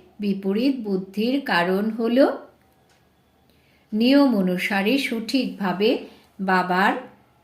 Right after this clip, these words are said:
সাথে প্রীতি নেই। বাচ্চারা, বাবা তোমাদের বোঝান যে বিনাশকালে বিপরীত বুদ্ধির যথার্থ অর্থ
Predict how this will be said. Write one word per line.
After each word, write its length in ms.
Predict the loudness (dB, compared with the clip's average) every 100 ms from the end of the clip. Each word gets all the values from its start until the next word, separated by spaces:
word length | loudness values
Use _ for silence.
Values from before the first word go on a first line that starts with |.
| _ _ _ _ -12
সাথে 800 | -6 -2 -2 0 0 2 0 -4 -2
প্রীতি 460 | 0 0 0 2
নেই। 360 | 4 2 0 -6 -18 _ _ _ _ _ _ _ -6
বাচ্চারা, 680 | 2 2 2 2 4 4 2
বাবা 380 | 2 0 0 -2
তোমাদের 640 | -2 -2 -2 0 0 0
বোঝান 580 | -2 -4 -2 -2 0 0
যে 200 | 0 0
বিনাশকালে 840 | -2 -2 -4 -6 -6 -4 0 0
বিপরীত 600 | 0 -2 -2 -2 0 -2
বুদ্ধির 560 | -2 -2 -2 -2 -4 -2
যথার্থ 680 | -4 -4 -4 -6 -8 -8 -4
অর্থ 460 | -2 -2 -4 -2